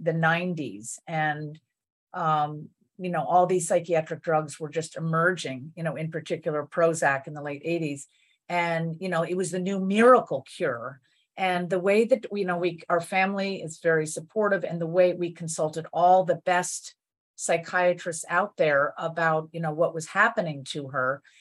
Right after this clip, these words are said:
And, um, it was described as a chemical imbalance, and that it would, it could be managed with medication. Um, it, it might mean lifetime medication,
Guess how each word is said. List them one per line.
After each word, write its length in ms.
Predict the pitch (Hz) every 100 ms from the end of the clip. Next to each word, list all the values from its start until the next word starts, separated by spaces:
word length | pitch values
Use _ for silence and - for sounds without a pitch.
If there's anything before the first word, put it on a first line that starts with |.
| _ _ _ _ 180
And, 640 | 180 180 180 175 175 160 -
um, 480 | 175 175 175 175 175
it 160 | 185 202
was 120 | 190
described 640 | 214 - - 185 180 175
as 100 | 180
a 60 | 180
chemical 460 | - 170 170 196
imbalance, 760 | 220 220 185 160 156 190 - - -
and 300 | 175 165 165
that 220 | 170 165
it 220 | 175 170
would, 240 | 180 175 -
it 180 | 170 165
could 140 | 180
be 140 | 175 175
managed 560 | 165 160 180 185 -
with 180 | 202 170
medication. 920 | 185 190 - 196 165 165 170 156 180 180 _ _ _ -
Um, 460 | 170 160 165 156
it, 220 | - 175 -
it 180 | 180 170
might 220 | 180 180
mean 220 | 208 202
lifetime 480 | 196 196 202 214 208
medication, 760 | 196 196 - 175 165 185 180